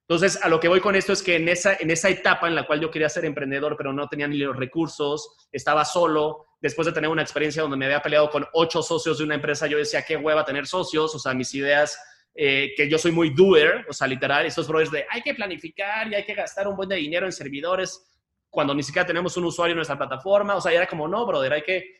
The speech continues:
ser más ahorrativos en dinero". En fin, te platico todo este contexto para que me entiendas cómo estaba mi mindset ahí.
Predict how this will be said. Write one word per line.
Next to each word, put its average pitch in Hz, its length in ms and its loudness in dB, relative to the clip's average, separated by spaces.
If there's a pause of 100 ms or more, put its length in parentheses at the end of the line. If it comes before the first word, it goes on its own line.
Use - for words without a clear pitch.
ser 160 220 0
más 170 120 0
ahorrativos 156 400 -2
en 139 80 -8
dinero". 160 200 4
En 170 80 2
fin, 175 100 2
te 170 120 4
platico 185 340 0
todo 233 120 8
este 220 140 -2
contexto 143 380 -4
para 143 180 0
que 139 60 -4
me 131 80 -2
entiendas 156 320 -2
cómo 165 140 -6
estaba 160 220 -2
mi 139 140 -2
mindset 143 420 -4
ahí. 120 280 -4